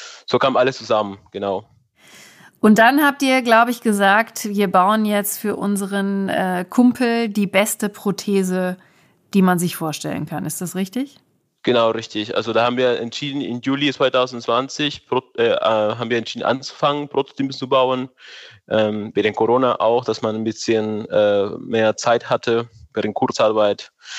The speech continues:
Speaker 1: Und, ähm, ja, so ist alles entstanden. Am Anfang war es nur, sagen wir so, ein bisschen Spaß, obwohl wir wussten, dass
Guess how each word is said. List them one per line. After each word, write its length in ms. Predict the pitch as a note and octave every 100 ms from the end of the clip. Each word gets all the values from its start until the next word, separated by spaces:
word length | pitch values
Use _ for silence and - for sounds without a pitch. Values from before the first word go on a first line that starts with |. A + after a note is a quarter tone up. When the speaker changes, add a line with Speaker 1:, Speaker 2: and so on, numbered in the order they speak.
| - - - _
Speaker 1:
Und, 540 | - A2 G#2+ G#2 - -
ähm, 500 | G#2+ G#2 G2+ G2+ A2 _ _ _ -
ja, 220 | D#3+ A#2
so 160 | B2
ist 100 | C3
alles 160 | B2+ C#3+
entstanden. 460 | B2 - B2+ E3+ F3+
Am 140 | B2
Anfang 260 | C#3 C#3 C3
war 100 | B2+
es 140 | -
nur, 480 | C3 C3+ B2+ A2+ F#2
sagen 220 | A2 A2+
wir 180 | A#2+ A2+
so, 400 | A2 A2+ A#2+ A2+
ein 140 | G#2+
bisschen 680 | A2+ - A2+ A2 A2+ G2 - -
Spaß, 640 | - A2+ C3 F#3+ - -
obwohl 220 | A#2+ A#2+
wir 240 | C3 A#2 - - _ _ - -
wussten, 360 | C3+ - - A#2+
dass 460 | A2 G#2+ - -